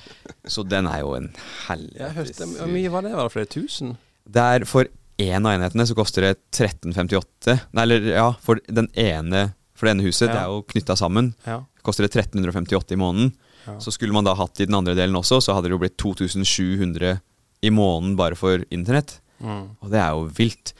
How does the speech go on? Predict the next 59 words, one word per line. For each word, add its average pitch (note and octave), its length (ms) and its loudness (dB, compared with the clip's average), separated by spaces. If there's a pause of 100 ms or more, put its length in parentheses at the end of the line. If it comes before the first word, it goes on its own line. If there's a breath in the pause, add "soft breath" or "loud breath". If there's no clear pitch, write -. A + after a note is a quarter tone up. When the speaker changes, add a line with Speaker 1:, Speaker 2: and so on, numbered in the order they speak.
(260 soft breath)
Speaker 1:
Så G2+ 560 0
vi G#2 160 0
skaffa F#2+ 560 2
et F2 300 -2 (260)
jævla G#2 300 2
bra G2+ 240 4
mesh-nettverk, G2+ 720 -2
nettverk E3+ 400 -2
Speaker 2:
Mm. G2+ 80 -16
Speaker 1:
for A2+ 220 -2
å G#2 80 0
sette - 220 -2
opp F2+ 120 -2
i E2+ 40 -2
den F#2 100 0
andre F2 160 0
boligen, G2+ 400 2
og F#2+ 100 -4
nå F2 160 0
fungerer D#2 320 -4
det D2+ 40 -4
greit. - 340 -6 (100)
Vi G2+ 80 0
hadde F#2 220 -2
Speaker 2:
Ja. F#2 80 -4
Speaker 1:
en F2+ 80 -6
runde E2 240 -2
hvor E2 80 0
de E2+ 100 0
klagde F2 260 -2
på F#2 120 -4
nettet, F2+ 320 0
og E2 80 0
så - 80 -6
måtte E2+ 180 -6
jeg D#2+ 160 0 (480 loud breath)
s-, - 240 -4
gi F2 180 -2
det E2 140 0
tilbake E2 320 -2
igjen E2+ 140 -4
til E2 320 -4
Power F#2+ 320 2
og F2 80 -2
få D#2 260 -2
et D#2 100 -12
dyrere E2 280 -4
mesh-system D#2 440 -6
til C#2+ 120 -8
en D#2+ 80 -8
fem D#2+ 180 -6
tusen E2 240 -6
Speaker 2:
Ja, E2+ 60 -10
Speaker 1:
kroner D#2+ 160 -10
Speaker 2:
ja, D#2+ 40 -10
Speaker 1:
eller F#2 100 -10
noe. C3+ 220 -4
Speaker 2:
ja. A2 60 -18 (440 loud breath)
Speaker 1:
Så, F2 380 -4